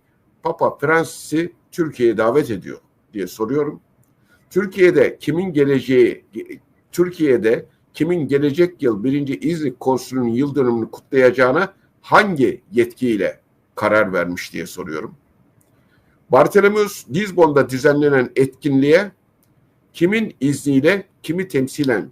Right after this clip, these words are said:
katılmış? Lizbon'da uluslararası bir siyasi etkinlik düzenleniyor. Bu etkinliğe gidiyor adam. Yani Türkiye'de laiklik yok mu? Biliyorsunuz daha önce de İsveç'e gitti. İsve-, İsviçre'ye gitti.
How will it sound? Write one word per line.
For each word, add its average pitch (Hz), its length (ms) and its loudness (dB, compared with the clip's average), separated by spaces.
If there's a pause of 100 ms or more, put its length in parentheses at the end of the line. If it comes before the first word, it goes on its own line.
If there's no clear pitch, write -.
(120)
katılmış? - 640 -18 (320)
Lizbon'da 135 540 -2
uluslararası 123 840 -4
bir 131 100 -6
siyasi 110 440 -4
etkinlik 143 460 -10
düzenleniyor. 160 580 -2 (480)
Bu 185 260 -8
etkinliğe 127 600 0
gidiyor 69 380 -8
adam. - 120 -20 (1160)
Yani 135 460 0 (200)
Türkiye'de 143 480 -2
laiklik 127 440 2 (100)
yok 202 240 0
mu? - 180 -14 (680)
Biliyorsunuz 139 540 -4
daha 127 160 0
önce 165 180 -2
de 180 120 -2
İsveç'e 160 440 -6
gitti. - 340 -14 (560)
İsve-, 160 480 -4
İsviçre'ye 175 540 -2
gitti. 143 300 -8